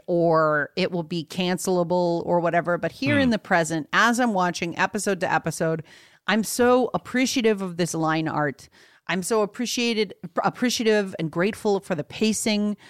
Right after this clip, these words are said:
Speaker 1: for the sound. It, like, I've really come around on the sound design on this show. Uh, and I fucking love it. And I can't, there are very few things from the manga that I remember, but I cannot wait to get to those moments.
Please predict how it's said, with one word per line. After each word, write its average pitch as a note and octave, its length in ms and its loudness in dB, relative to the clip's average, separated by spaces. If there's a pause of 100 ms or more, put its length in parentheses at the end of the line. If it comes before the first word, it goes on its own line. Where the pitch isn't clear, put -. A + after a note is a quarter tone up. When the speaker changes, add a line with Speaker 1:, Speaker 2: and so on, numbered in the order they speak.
(200)
Speaker 1:
for F#3 80 -4
the D3 80 -4
sound. F#3+ 800 2
It, F#3 120 0
like, F#3+ 320 2
I've G3 180 2 (140)
really C#4 560 2
come G#3 200 0
around E3+ 360 2
on D3+ 80 0
the C#3+ 60 -2
sound F#3 360 0
design F3+ 320 0
on E3+ 80 0
this E3 140 0
show. D#3 500 0 (560)
Uh, F3 420 4 (240)
and F#3+ 640 -2 (500)
I E3+ 60 -6
fucking F#3 720 -2
love D#3+ 220 2
it. D3+ 180 0
And F3 140 -2
I F3 80 0
can't, - 360 -4
there G#3+ 160 2
are F#3+ 120 2 (160)
very D4+ 400 2
few B3+ 240 -2
things G#3+ 340 -2
from G3+ 140 -6
the F3 80 -4
manga F3 320 0
that E3 140 -4
I D#3+ 80 0
remember, D#3 680 0 (520)
but G3+ 80 -2
I G#3+ 60 0
cannot - 480 -4
wait F#3 240 -2
to G3 100 -8
get E3+ 160 -6
to E3+ 80 -6
those D3 220 -4
moments. - 600 -12